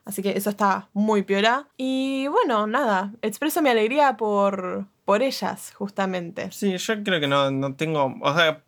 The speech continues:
Speaker 2: pasa que casi todas las que quedaron, quedaron como re altas, las,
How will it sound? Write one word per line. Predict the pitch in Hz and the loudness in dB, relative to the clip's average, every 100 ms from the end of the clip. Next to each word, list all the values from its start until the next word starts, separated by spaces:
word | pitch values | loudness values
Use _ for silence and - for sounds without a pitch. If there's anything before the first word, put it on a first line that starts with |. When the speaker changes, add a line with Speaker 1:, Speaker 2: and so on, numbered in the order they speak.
| _ - | _ 0
Speaker 2:
pasa | 202 240 | 2 2
que | 175 135 | -2 2
casi | 151 151 135 | 0 0 -2
todas | 170 196 | 2 2
las | |
que | 196 139 | 0 -4
quedaron, | 135 139 165 185 170 127 | 0 2 2 2 -2 -8
quedaron | - 139 151 143 | -2 0 2 0
como | 127 123 | -2 0
re | 131 | 2
altas, | 131 117 113 | 2 -2 -8
las, | 117 | -12